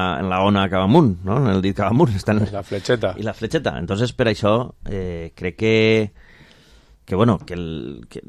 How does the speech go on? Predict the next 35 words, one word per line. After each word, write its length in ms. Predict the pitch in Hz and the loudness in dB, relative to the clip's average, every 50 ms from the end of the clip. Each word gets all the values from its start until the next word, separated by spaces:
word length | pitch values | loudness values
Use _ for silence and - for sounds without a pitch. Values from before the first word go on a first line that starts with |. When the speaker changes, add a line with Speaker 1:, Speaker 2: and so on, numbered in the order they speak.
| - - _ _ - | -20 -20 _ _ -2
Speaker 1:
però 100 | 139 135 131 | 0 0 2
crec 140 | 165 160 143 120 | 4 4 4 4
que 80 | 139 | 4
la, 320 | 127 123 113 120 113 104 95 - - - | 2 2 2 2 0 0 -2 -4 -8 -6
la 140 | - 104 104 | -4 -2 0
confiança, 540 | 110 107 95 107 113 120 110 120 123 117 117 | 0 2 2 4 2 2 4 4 2 2 4
com 160 | 104 101 92 | 2 2 2
deia 160 | 98 104 107 110 | 4 4 4 2
Néstor 260 | 107 101 - - 92 90 | 2 0 0 -2 -2 0
abans, 160 | 92 95 90 | 0 0 0
no? 80 | 90 98 | 0 0
La 80 | 90 85 85 | -2 -2 -4
confiança 380 | 90 87 104 101 104 - - 113 | -4 -2 -2 -2 -2 0 0 2
en 40 | 110 110 | 2 2
la 80 | 107 | 2
gent, 300 | 95 104 107 113 120 120 - 82 | 4 4 2 2 2 2 0 -2
jo 80 | 92 95 | -2 0
crec 160 | 98 107 95 | 0 0 0
que 80 | 107 101 | 0 0
la 80 | 95 | 0
tindrà 240 | 92 90 92 90 90 | 0 0 0 2 2
més 260 | 98 104 113 123 117 117 | 2 2 2 2 0 -2
i 40 | |
també, 300 | 92 95 90 90 92 98 | -2 -2 0 0 0 2
a 20 | 98 | 2
lo 80 | 98 | 2
millor, 240 | 98 95 98 101 104 | 2 2 2 2 2
dem-, 160 | 107 104 107 101 92 | 2 2 2 2 2
dona 160 | 104 104 104 | 2 2 2
més 160 | 98 101 - | 2 2 0
tranquil·litat 400 | - 101 - 101 90 87 98 92 87 82 | -2 -2 -2 -2 -2 -2 -2 -2 -2 -2
això 220 | 78 - 92 85 80 | -2 0 0 0 0
a, 80 | 78 71 69 69 69 - | -2 -6 -8 -10 -12 -14
a 100 | 80 82 | -14 -12
tots. 280 | - 80 73 - - | -12 -12 -10 -10 -12